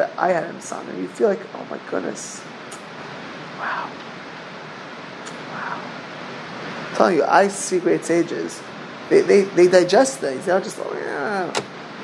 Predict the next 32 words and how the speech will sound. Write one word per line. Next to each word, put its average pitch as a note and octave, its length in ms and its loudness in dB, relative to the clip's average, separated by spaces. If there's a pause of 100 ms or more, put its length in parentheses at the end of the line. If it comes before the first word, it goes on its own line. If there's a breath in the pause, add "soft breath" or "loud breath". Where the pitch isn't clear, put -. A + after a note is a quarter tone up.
(120)
Oh, E3+ 80 10
that's B3+ 200 6
nice. - 380 -4
Oh, - 160 -6
they F3+ 80 0
don't F3 180 0
say F3 160 0
that, G3 140 -2
of D#3+ 140 -10
course. D#3 200 -8
No - 60 -2
one E3+ 100 -4
says D#3+ 160 -10
that. D#3 120 -12 (440)
Uh-huh. E3+ 480 4 (1400)
Oh, E3 80 0
yeah, E3 380 6
terrible D#3+ 380 6
night's D#3+ 180 -4
sleep. F3 180 -2
My, C3 140 -12 (200)
my F3 100 0
baby F3+ 340 8
was D#3+ 120 4
up D#3+ 160 2
four E3+ 220 0
times D3+ 280 -2
last - 180 -12
night. - 100 -14
Oh, D3+ 320 -8
yeah, F2+ 160 -4
yeah, - 280 -8